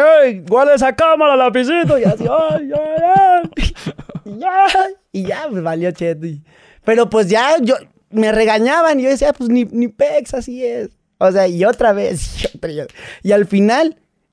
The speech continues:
es lo que me mantuvo. Tiempo después, mi familia se dio cuenta que ya al final yo le decía a mi papá, a mi mamá, "Ey, es que ya n-,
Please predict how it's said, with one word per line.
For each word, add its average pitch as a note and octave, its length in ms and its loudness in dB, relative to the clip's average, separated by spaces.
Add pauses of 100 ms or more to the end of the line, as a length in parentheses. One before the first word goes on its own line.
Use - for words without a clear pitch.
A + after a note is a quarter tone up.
(240)
es A3 100 0
lo C4 140 0
que A#3 100 0
me G#3+ 80 0
mantuvo. B3 500 0 (720)
Tiempo C4 280 0
después, C#4 420 -2 (560)
mi G3+ 260 2
familia G#3 460 2
se A3+ 120 0
dio A3+ 200 2
cuenta A#3+ 340 2
que F#3 260 0
ya F3+ 260 0
al G#3 100 2
final G#3 380 2
yo F#3 100 2
le F#3+ 80 2
decía F3 180 2
a F#3 40 2
mi G3 100 2
papá, F#3+ 460 2
a G3+ 40 0
mi E3+ 200 2
mamá, F#3+ 480 0 (440)
"Ey, G#3+ 380 0
es G3 160 -2
que A#3 160 0
ya A3+ 140 2
n-, A3+ 240 -2